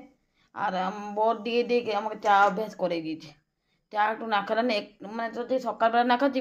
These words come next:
বিকালবেলা মাথা ধরে। দেখো, আমি এখানে দুধটা করে নিয়েছি, দেখো, দুধটা চিনি দিয়ে ফুটে দিলাম। কেন কে জানি আজকে না অনেক দিন পরে অচানক, আহ, মানে, আহ,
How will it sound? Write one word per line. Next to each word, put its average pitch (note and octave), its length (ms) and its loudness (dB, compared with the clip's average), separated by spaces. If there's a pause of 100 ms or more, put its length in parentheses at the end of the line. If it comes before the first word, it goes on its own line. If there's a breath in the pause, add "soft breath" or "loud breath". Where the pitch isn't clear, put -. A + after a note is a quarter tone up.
বিকালবেলা G#3+ 400 -4 (120)
মাথা F3 240 -4
ধরে। E3+ 160 -4 (680)
দেখো, B3 220 -6
আমি B3+ 160 0
এখানে A#3+ 200 -4 (320)
দুধটা G#3+ 280 -4
করে F#3+ 240 0
নিয়েছি, G3+ 300 -10
দেখো, G3 180 -6 (500)
দুধটা B3 500 -6
চিনি A3+ 220 -10
দিয়ে B3 260 -8
ফুটে G3 240 -8
দিলাম। A#3 260 -12
কেন C4+ 200 0
কে C4 140 -4
জানি C4 260 0
আজকে A3 260 -4
না C#4+ 80 4 (160)
অনেক D4 220 6
দিন C#4 220 4
পরে G#3+ 180 -2 (580)
অচানক, C#4+ 560 4
আহ, B3 140 -2 (140)
মানে, B3+ 200 -2 (580)
আহ, G#3+ 680 -8